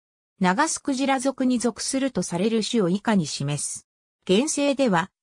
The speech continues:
以下の八種が属する。従来、角島クジラは、ニタリクジラと混同されていたが、二千三年に新種として記載された。また、カツオクジラも、ニタリクジラと別種とされた。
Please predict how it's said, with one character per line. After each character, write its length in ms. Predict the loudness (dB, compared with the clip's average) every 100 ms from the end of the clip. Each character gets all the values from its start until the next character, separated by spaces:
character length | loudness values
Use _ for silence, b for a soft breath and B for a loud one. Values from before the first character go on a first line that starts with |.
| _
以 100 | -8
下 160 | -4 -2
の 100 | 0
八 300 | 0 -2 0
種 100 | 0
が 100 | 2
属 280 | 0 -2 -4
す 180 | -4
る。 160 | -4 -4 _ _ _ _ _
従 240 | 0 2 2
来、 280 | 2 0 -4 _ _
角 280 | 0 2 2
島 300 | 0 0 0
ク 120 | -2
ジ 140 | 0
ラ 120 | 2 2
は、 220 | 0 -2 _ _
ニ 140 | -2 0
タ 160 | 0
リ 100 | -2
ク 140 | -4 -4
ジ 140 | -2
ラ 100 | -2
と 140 | -2 -2
混 260 | 0 0
同 200 | 0 0
さ 180 | -2 -2
れ 120 | -2
て 120 | -2
い 80 | -2
た 160 | 0 0
が、 200 | 0 -2 b -2
二 120 | -2
千 260 | 0 -2 0
三 280 | 2 2
年 240 | 4 4 4
に 220 | 2 -2 _ _
新 260 | -2 -2
種 140 | -2 -2
と 140 | -4
し 80 | -2
て 120 | -4
記 120 | -4
載 240 | -2 0 0
さ 160 | -2
れ 100 | -2
た。 220 | -4 -8 -10 _ _ _ _ _
ま 140 | 0 2
た、 260 | 0 0 _ _
カ 120 | -4 -2
ツ 200 | 0 -2
オ 100 | -2
ク 160 | -4
ジ 160 | -2 2
ラ 100 | 2
も、 220 | 2 -2 _ _
ニ 140 | -4 0
タ 140 | 0
リ 180 | 0 -2
ク 140 | -4
ジ 140 | -2 -2
ラ 100 | 0
と 140 | 0
別 300 | 0 0 -4
種 20 |
と 100 | -6
さ 160 | -2 -2
れ 140 | -2
た。 240 | -2 -4